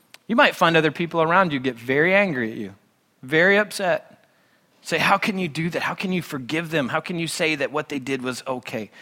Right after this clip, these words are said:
even though that's not what you're saying when you forgive someone?"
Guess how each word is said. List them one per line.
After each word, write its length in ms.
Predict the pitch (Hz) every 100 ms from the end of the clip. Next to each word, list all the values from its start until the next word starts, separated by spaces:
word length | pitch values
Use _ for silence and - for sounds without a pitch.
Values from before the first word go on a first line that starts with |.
| -
even 200 | 143 151
though 120 | 151
that's 260 | 135 135 -
not 180 | 143 131
what 80 | 143
you're 120 | 139
saying 340 | - 135 120
when 140 | 127 127
you 80 |
forgive 360 | 120 131 156 160
someone?" 400 | - - 50 120